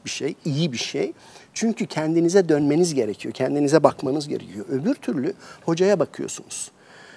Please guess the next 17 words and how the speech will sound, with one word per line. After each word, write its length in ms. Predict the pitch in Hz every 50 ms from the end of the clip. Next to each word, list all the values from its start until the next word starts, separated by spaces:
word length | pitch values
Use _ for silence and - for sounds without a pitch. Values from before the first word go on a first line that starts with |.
| - -
Etkinlikte 600 | 156 151 - - - 180 180 180 175 - 185 170
size 260 | - 185 160 165 165
işte 220 | 156 - - -
o 280 | 165 160 165 160 160 151
şöyle 360 | 151 - - 160 156 151 139 135
parmak 480 | - 139 139 135 135 131 127 - -
basılır, 380 | 135 - - 127 120 147 147 139
böyle 300 | 151 151 147 143 135 -
basılır, 320 | 110 - - 110 123 147
şöyle 400 | 143 - - 160 160 160 156 147
davran, 400 | 143 123 117 110 107 123 151 156
böyle 280 | 156 160 160 160 151 147
davran. 300 | 143 139 139 170 208 220
İnsanla 600 | 185 165 160 - - 165 170 180 180 170 147 - - - - - -
ilişki 420 | - 151 139 156 - - - 165
içerisinde 520 | 151 139 - 156 - 131 - - 135 135 147
olduğunuzda 840 | 160 196 220 233 196 180 196 180 156 156 147 139 - - 262 302 277